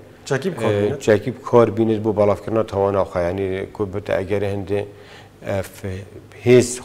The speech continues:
Speaker 2: خدان هیز بت، خدان چک بت، اف چکی هنید بت هاری کاریایی کو توانا خو انجام بده. تا هیزا سلاحی، هیزا
Speaker 1: بله.
Speaker 2: تندو تیجیه کو، اه،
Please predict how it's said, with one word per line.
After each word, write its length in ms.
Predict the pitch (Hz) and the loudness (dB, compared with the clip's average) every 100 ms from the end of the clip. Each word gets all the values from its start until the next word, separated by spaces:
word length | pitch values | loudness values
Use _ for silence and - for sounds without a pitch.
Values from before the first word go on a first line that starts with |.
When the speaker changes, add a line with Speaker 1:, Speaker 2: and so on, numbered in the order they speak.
| - | 0
Speaker 2:
خدان 220 | 110 107 | 4 4
هیز 300 | 95 120 - | 4 2 2
بت، 320 | 107 117 - - | -2 -4 -6 -4
خدان 260 | 107 107 | 2 4
چک 220 | 98 131 107 | 4 2 2
بت، 380 | 113 123 - | 0 -4 0
اف 140 | 139 - | 0 0
چکی 300 | 120 107 123 | 0 0 -2
هنید 340 | 110 113 123 | -2 -4 -4
بت 140 | 117 123 | -4 -4
هاری 300 | 104 113 110 | -2 -4 -4
کاریایی 420 | 123 110 127 139 | -4 -2 -2 -4
کو 240 | - 139 143 - - - - - - | 0 0 0 -10 -20 -20 -20 -20 -8
توانا 280 | - 110 127 | 0 2 2
خو 100 | - - | 0 -2
انجام 360 | 98 92 85 | -2 -2 -2
بده. 200 | 80 71 | -4 -6
تا 140 | - 92 - - - | -6 -6 -8 -20 -10
هیزا 360 | - 131 117 113 | 4 4 6 2
سلاحی، 560 | - 113 104 - 92 90 | 0 0 2 0 -4 -6
هیزا 420 | - 113 113 110 | -4 -2 2 2
Speaker 1:
بله. 100 | 107 - - | 0 -6 -4
Speaker 2:
تندو 220 | 113 101 | -2 -2
تیجیه 500 | 101 107 98 117 120 123 - - - - | -2 -4 0 2 2 0 -16 -20 -20 -12
کو، 80 | - | -2
اه، 580 | 107 104 - - 53 52 | 0 0 -2 -6 -6 -6